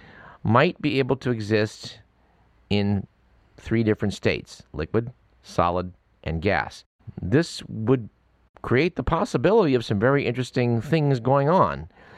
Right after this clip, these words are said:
in the atmosphere and surface of Titan, because like planet Earth, where coincidentally we have the right temperatures and pressures to have water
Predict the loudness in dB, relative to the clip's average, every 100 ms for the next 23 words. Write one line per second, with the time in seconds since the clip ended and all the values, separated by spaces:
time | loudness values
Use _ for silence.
0 | -20 -6 -2 0 0 -2 -8 -6 -4 -4
1 | -6 -4 -4 -4 -8 -10 -10 -4 -4 0
2 | -2 -2 -10 -20 -20 -20 -6 -4 0 0
3 | 0 0 2 2 -2 -20 _ _ _ 0
4 | 4 6 8 6 2 -12 -6 -2 0 0
5 | -2 -10 -20 _ -2 0 0 0 0 0
6 | -2 0 0 2 2 2 0 -2 -2 -2
7 | -2 -2 -4 -2 -2 -2 -6 -4 -2 -2
8 | 2 6 6 6 2